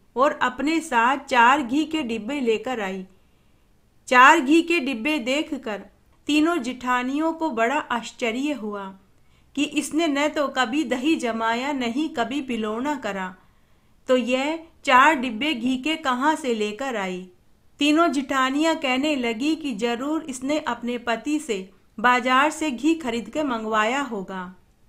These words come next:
तब तीनों जिठानियाँ अपनी सास से छोटी बहू की शिकायत करने लगी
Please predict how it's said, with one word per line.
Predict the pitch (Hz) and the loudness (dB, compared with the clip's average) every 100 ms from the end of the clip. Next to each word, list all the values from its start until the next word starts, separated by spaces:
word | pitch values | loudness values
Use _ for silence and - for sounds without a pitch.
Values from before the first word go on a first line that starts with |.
| - | 2
तब | 277 | 2
तीनों | 269 285 294 339 | 4 2 4 4
जिठानियाँ | 254 262 254 254 254 277 330 - | 2 0 2 2 4 4 4 4
अपनी | 262 254 254 254 | 0 2 0 0
सास | 254 247 294 - | 4 4 4 0
से | 202 202 - _ - | -4 -4 -10 _ 0
छोटी | 285 285 349 330 | 4 4 4 4
बहू | 262 254 330 | 2 2 0
की | 320 320 | 2 2
शिकायत | 262 254 254 254 311 | 0 -4 0 2 0
करने | - 240 254 294 | -2 -2 0 0
लगी | 226 190 196 | -2 -4 -6